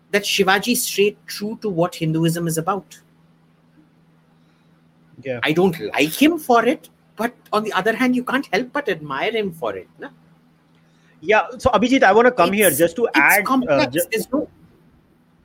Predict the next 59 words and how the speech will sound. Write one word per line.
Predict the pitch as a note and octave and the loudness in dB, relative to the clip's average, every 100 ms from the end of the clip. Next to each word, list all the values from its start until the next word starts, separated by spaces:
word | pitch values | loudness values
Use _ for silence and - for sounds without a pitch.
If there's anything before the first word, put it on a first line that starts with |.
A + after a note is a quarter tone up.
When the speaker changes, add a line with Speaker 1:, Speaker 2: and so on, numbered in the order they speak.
| _ - | _ -2
Speaker 2:
Yeah, | D#3+ C#3+ | -2 0
so | - D#3 | -4 -4
ju-, | C3+ | -2
uh, | D#3+ | -4
just | C#3 F#3+ D3+ | -2 0 2
give | D#3+ | 2
me | |
a | E3+ | 2
minute. | C#3 C3 C#3 | 0 -2 2
Uh, | C#3+ D3 D3 A#2+ | 4 4 2 -2
I | C#3 D3+ | -2 -2
just | G3 | -2
wanna | G3 F#3+ | -4 -2
add | C3+ B2+ E3 | 0 0 2
over | E3 E3 | 2 0
here | D3 D3+ | 0 -2
because | D3+ E3+ | -2 -4
a | F3+ | -2
lot | C3+ | 0
of | E3 | 0
people | E3+ E3+ F#3 E3+ | -4 -6 -4 -2
will | F3 E3 - _ | 0 -2 -4 _
question | F#3 - F3+ E3+ | -4 -4 -6 -4
you | D#3+ | -2
on | D3+ | 0
your | D3+ | -2
claim | - C3+ C#3+ | -2 -4 -4
of | D3 | -2
the | C#3 | -4
horse. | - C#3 - | 0 -2 2
So | |
I | D3 | 2
just | C3+ D#3+ | 2 0
wanna | D3+ D3 | 0 0
give | C3 B2+ | 2 4
it | C#3+ D3+ | 4 4
a | D3 | 2
religious | B2 A#2 B2+ C#3 C#3+ | 4 0 0 0 0
sanction. | - A#2+ A#2+ D#3 A#2+ - - - _ | -2 -2 -2 -2 -2 -4 -16 -20 _
So | E3 D3+ D#3 D#3+ | 4 6 6 6
anybody | D#3 D#3+ A3 A#3+ | 2 2 2 2
who's | G#3 C3+ | 2 2
read | C3 D3+ | 2 2
the | F3 | 0
Rig | D3 C3+ | -2 0
Veda, | C3+ D3 | -2 -2
basically | C3+ A#2 C3+ E3+ E3+ C#3+ | -4 -4 -4 -2 -2 -2
most | C#3 D3+ | -4 -6
of | E3 | -6
the | D3+ | -6
horse | A#2+ B2+ C3+ | -2 -2 -2
mentions | C#3+ C3 B2+ C#3 | -6 -8 -6 -2
are | C3+ | -2
in | C3+ | 0
the | C3 | -2
Ru-, | A2+ C3+ | -2 0
New | B2+ C#3+ | 2 2
Rig | C3 A2+ | 2 0
Veda. | A#2+ A#2+ D#3 | 0 2 0